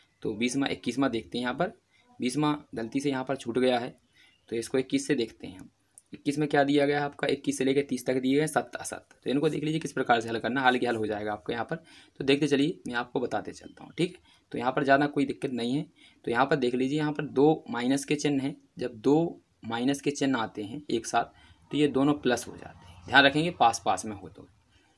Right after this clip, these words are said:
ठीक है, एक से होते हैं तो प्लस होते हैं, अलग अलग होते हैं तो माइनस हो जाते हैं। तो यहाँ पर ये हो गया है प्लस, तो बिल्कुल सही है, ये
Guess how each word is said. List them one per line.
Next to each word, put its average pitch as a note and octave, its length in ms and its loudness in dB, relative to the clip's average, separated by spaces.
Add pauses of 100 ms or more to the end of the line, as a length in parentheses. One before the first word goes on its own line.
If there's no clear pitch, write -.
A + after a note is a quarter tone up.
(180)
ठीक G3+ 100 -2
है, - 180 0 (100)
एक C#3 180 4
से D#3+ 120 0
होते D3+ 240 0
हैं D#3 80 -4
तो - 60 -12
प्लस G#2+ 280 -6
होते A#2+ 220 0
हैं, F3+ 120 -2
अलग A#2+ 200 -2
अलग C3 160 -4
होते A#2+ 220 -8
हैं D3 80 -4
तो F#3+ 80 -2
माइनस G#2 380 -4
हो - 60 -20
जाते - 280 -20
हैं। - 80 -20 (400)
तो A#2 60 -4
यहाँ A#2 200 -2
पर C#3+ 160 -4
ये B2 300 0
हो A#2+ 180 0
गया C3 180 2
है D3+ 60 -2 (160)
प्लस, F#2+ 360 -12
तो B2+ 60 -8
बिल्कुल B2+ 280 -2
सही A#2 300 -6
है, C#3 100 4
ये D3 180 0